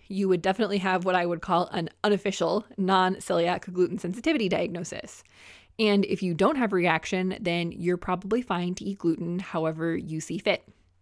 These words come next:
Testing positive for the H L A D Q two and D Q eight genes is not a definitive celiac diagnosis. So if that's you, you may want to have further evaluation to rule it out, which unfortunately does require that you eat gluten.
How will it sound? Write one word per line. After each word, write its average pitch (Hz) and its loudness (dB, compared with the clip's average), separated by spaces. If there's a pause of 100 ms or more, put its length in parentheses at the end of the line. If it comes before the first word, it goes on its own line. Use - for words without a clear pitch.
Testing 208 0
positive 202 2
for 190 -2
the - -6
H 190 -2
L 185 0
A 170 2
D 170 -4
Q 165 -4
two 165 -2
and 156 -4
D 170 -6
Q - -12
eight 170 -4
genes 165 -6
is 165 -2
not 165 0
a 170 -4
definitive 160 -4
celiac 156 -4
diagnosis. 170 -2 (140)
So 226 6 (260)
if 190 -6
that's 180 -2
you, 254 2
you 185 0
may 175 0
want 170 0
to 185 -6
have 175 -4
further 156 -2
evaluation 165 0
to - -10
rule 160 -4
it 185 0
out, 170 2 (320)
which 190 2
unfortunately 185 0
does 247 4
require 185 0
that 165 -2
you - -8
eat 165 -8
gluten. 202 -8